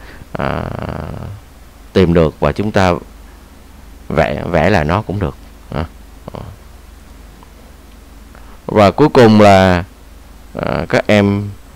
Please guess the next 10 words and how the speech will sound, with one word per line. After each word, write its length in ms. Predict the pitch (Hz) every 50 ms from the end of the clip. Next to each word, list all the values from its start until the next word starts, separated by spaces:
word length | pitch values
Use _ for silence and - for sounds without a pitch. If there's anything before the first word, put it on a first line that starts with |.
| - - - - - -
à, 80 | - - - - - - 50 50 - - - - - - - - - - - - - - -
đọc 320 | - 110 110 107 - - -
trước 240 | 170 196 202 -
cái 120 | - 196 165
nội 200 | 127 98 98 107
dung 200 | 117 110 113 110
bài 140 | 101 92 90
ba 240 | 98 104 101 101
cho 120 | 101 104 101
thầy, 260 | 104 101 87 82